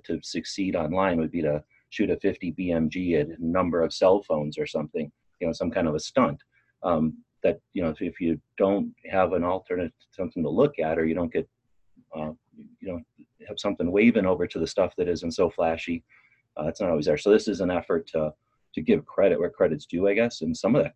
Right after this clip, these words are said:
a lot of that credit, honestly, is, is modern. It's fairly recent. And then something else is when you were talking about the, the waves of attack we've had as Second Amendment advocates, as, as gun owners, uh, that's changed over the years. And this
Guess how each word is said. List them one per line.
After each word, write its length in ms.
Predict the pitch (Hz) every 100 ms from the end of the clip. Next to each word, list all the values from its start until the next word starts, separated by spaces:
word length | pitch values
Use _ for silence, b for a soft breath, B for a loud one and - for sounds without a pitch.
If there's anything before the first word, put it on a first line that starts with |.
| -
a 40 |
lot 180 | 90 131
of 60 | 73
that 180 | -
credit, 200 | - 78
honestly, 320 | 78 82 - 76
is, 260 | 76 -
is 180 | 156 143 - _ _ - _ _ _
modern. 380 | - 90 - - -
It's 120 | - -
fairly 300 | 98 113 147
recent. 400 | 143 - 82 82 _ _ _ _ _ _ _ _ -
And 100 | 117
then 120 | 123
something 320 | 131 120 107
else 240 | 147 147
is 180 | 95 80
when 140 | 101 101
you 80 |
were 180 | 92 101 - -
talking 320 | 98 - 101
about 340 | 95 92 -
the, 320 | 95 85 90 - _ _ -
the 140 | 85 80 -
waves 400 | 98 110 123 117
of 100 | 120
attack 320 | 123 120 127 127
we've 140 | 120
had 200 | 127 120
as 160 | 120 -
Second 260 | 107 113
Amendment 420 | 104 104 113 113 107
advocates, 680 | 104 104 104 113 104 104 80
as, 220 | 82 - b b -
as 120 | 82
gun 240 | 104 107 117
owners, 540 | 95 120 123 143 - _ _ _ _
uh, 120 | 101 95
that's 300 | 113 147 -
changed 380 | - 165 226
over 200 | 87 82
the 80 | 80
years. 340 | 78 73 76 87
And 160 | 92
this 360 | 110 117 -